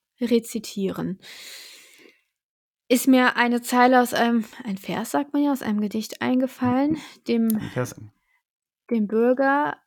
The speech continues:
Speaker 1: weht vom spitzen Kopf der Hut.“ Ich dachte, das kommt gleich, aber nein, das ist aus einem anderen Gedicht, äh, das auch, äh, aus dem, also von neunzehnhundertelf ist das.
Speaker 2: Auch von
Speaker 1: Weltende,
Speaker 2: Heim?
Speaker 1: nee, Weltende von
Speaker 2: Ja, ja, ja.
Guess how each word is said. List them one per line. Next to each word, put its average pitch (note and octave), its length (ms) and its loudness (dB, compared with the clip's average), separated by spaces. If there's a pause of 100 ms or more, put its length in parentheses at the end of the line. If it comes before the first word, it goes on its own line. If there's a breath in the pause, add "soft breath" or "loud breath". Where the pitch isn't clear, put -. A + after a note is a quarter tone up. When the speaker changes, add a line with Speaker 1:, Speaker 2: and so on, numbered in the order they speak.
(240)
Speaker 1:
weht A#3+ 360 0
vom A3 300 -6
spitzen A3+ 480 -8
Kopf - 320 -10
der G#3+ 200 -6
Hut.“ C#4 340 -2 (760 soft breath)
Ich - 100 -20
dachte, G#3+ 440 -8 (360)
das A3 140 -10
kommt G#3 220 -8
gleich, G#3+ 420 -6
aber A3+ 280 -2
nein, B3 420 2
das B3+ 100 -6
ist B3 160 -4
aus B3+ 140 -2
einem C4 220 2
anderen F4+ 340 2
Gedicht, G#3+ 420 -2 (460)
äh, A3+ 220 -4
das B3 180 -6
auch, C#4+ 180 -4 (100)
äh, - 40 -4
aus A#3+ 560 -2
dem, A3+ 360 -4
also A3+ 200 -4
von A3+ 200 -6
neunzehnhundertelf A3 960 -2
ist - 160 -10
das. E4+ 260 -4 (560 loud breath)
Speaker 2:
Auch B3+ 180 6
von - 140 2
Speaker 1:
Weltende, A#3 340 6
Speaker 2:
Heim? E4 120 0 (140)
Speaker 1:
nee, A3 280 2
Weltende A#3+ 500 2
von A#3 260 0
Speaker 2:
Ja, G#3 60 -4
ja, - 120 -8
ja. A#2 100 -12